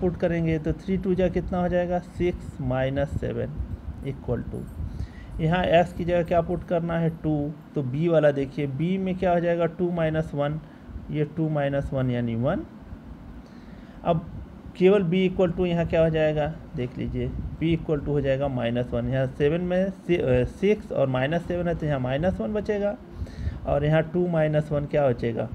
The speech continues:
b, तो b equal to minus one। तो हमने दोनों मान निकाल लिए। हम, हमने क्या निकाला, यहाँ पे देखिए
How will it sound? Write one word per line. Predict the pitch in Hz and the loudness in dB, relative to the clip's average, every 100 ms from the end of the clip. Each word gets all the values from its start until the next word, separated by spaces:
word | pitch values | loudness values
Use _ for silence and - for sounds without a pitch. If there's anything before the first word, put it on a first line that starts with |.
| 123 | -2
b, | 127 123 127 - | 0 0 -2 -2
तो | 143 | -2
b | 120 151 185 | 0 0 0
equal | 156 - 139 127 | -2 -2 -2 -2
to | 147 | -2
minus | 127 117 120 123 - | -2 -2 -4 -4 -4
one। | 120 123 - - - - - | -6 -6 -12 -16 -14 -14 -4
तो | 160 | 0
हमने | 151 170 175 | 2 2 2
दोनों | 143 143 151 | 4 2 2
मान | 156 156 | 0 0
निकाल | 156 156 151 151 | 0 2 2 4
लिए। | 151 151 160 - - - - - - | 0 -2 -2 -8 -18 -18 -16 -6 0
हम, | - - - - - - | 0 -2 -8 -14 -6 0
हमने | 143 147 165 165 | 2 2 0 2
क्या | 160 147 | 4 4
निकाला, | 139 139 139 139 139 - | 4 6 6 4 0 -4
यहाँ | 131 131 | -6 -4
पे | 131 127 | -2 -2
देखिए | 127 123 - 135 | -2 -2 -2 -2